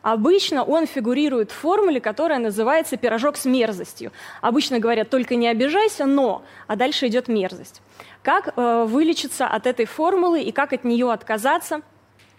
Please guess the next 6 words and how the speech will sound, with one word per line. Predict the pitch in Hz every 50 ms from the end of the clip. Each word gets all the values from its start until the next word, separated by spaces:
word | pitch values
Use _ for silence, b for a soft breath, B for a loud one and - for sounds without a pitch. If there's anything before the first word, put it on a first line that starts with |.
| _ _ _ _ - - -
А, | - 254 254 254 254 254 247 240 240 226 - - - _ _ _ - -
давайте, | 220 247 269 294 277 - 277
э, | 233
р-, | - - 240 220 - - 247 254 254 -
разберем. | 247 269 277 226 220 214 285 294 269 226 - - B B B B B B B B -
А, | - 214 214 214 214 214